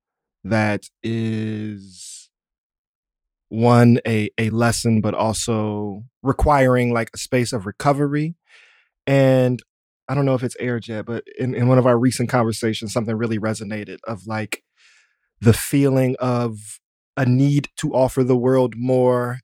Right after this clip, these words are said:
as it is calling for more. So, like, offering more, and then with each offering, it almost, like, proportionally becomes,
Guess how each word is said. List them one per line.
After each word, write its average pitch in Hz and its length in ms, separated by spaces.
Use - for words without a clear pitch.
as 117 340
it 113 80
is 107 160
calling 110 460
for - 160
more. 95 340
So, 104 180
like, 95 260
offering 147 460
more, 135 300
and 117 220
then 117 200
with 127 260
each 139 220
offering, 110 720
it 131 120
almost, 123 440
like, 110 160
proportionally 113 600
becomes, 101 1120